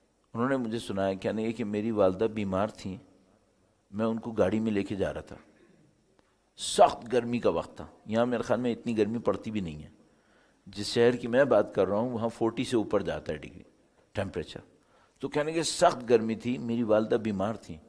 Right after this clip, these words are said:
اور میں ان کو گاڑی میں لے کے جا رہا تھا اور وہ مسلسل کچھ دعائیں پڑھ رہی تھیں۔ تو کہنے لگے کہ میں سمجھ گیا کہ یہ چونکہ ان کی طبیعت خراب ہے، یہ اپنی بہتری کے لیے دعا پڑھ رہی ہوں گی۔ تو کہنے لگا کہ میں نے ان کا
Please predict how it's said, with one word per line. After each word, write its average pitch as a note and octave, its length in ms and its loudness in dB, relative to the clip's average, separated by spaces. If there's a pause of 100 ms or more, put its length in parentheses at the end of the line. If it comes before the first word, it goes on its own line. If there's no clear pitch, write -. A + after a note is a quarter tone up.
(440)
اور G#2+ 100 0
میں B2 120 2
ان C3 120 2
کو B2+ 100 -4
گاڑی A#2 280 6
میں D3 100 0
لے B2 100 8
کے C3 140 4
جا G#2 160 8
رہا F#2+ 100 4
تھا A#2 240 -2 (600)
اور B2 180 6
وہ C#3+ 220 6 (1000)
مسلسل D3+ 560 6 (100)
کچھ C3+ 220 -2
دعائیں A#2 360 2
پڑھ F2 160 -6
رہی E2 180 -8
تھیں۔ - 280 -20 (1300)
تو C#3 100 -8
کہنے D3+ 280 2
لگے D#3 200 2
کہ D3 100 0
میں B2+ 140 0
سمجھ C3+ 300 0
گیا B2+ 220 6
کہ B2 160 -2
یہ A#2+ 80 2
چونکہ A#2+ 320 -6
ان A2+ 140 -2
کی A2 120 -6
طبیعت A2 360 0
خراب G#2+ 420 2
ہے، C#3+ 240 4 (360)
یہ G#2+ 120 2
اپنی C3 400 -4 (240)
بہتری A2+ 420 0
کے B2 160 0
لیے A2 200 0
دعا G#2+ 240 0
پڑھ F#2+ 220 0
رہی E2+ 160 -6
ہوں D#2 220 -12
گی۔ E2 40 -20 (760)
تو - 80 -8
کہنے C3+ 300 2
لگا D3+ 80 8
کہ C#3+ 120 -2
میں C3+ 120 4
نے C#3 60 2
ان C#3 100 -2
کا C#3 120 2